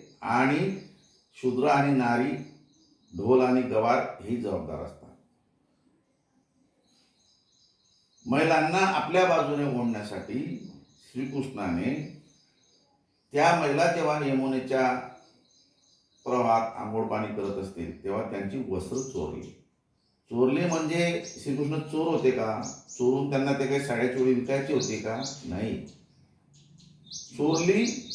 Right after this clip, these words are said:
आणली आणि मग त्या ज्या महिला गवळणी म्हणतो आपण, त्या गयावया करत होत्या,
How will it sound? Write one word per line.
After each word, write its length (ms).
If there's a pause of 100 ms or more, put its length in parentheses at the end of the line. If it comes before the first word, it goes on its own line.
(240)
आणली 560 (560)
आणि 260
मग 300
त्या 480
ज्या 320
महिला 340
गवळणी 400
म्हणतो 260
आपण, 320 (360)
त्या 80
गयावया 540
करत 180
होत्या, 240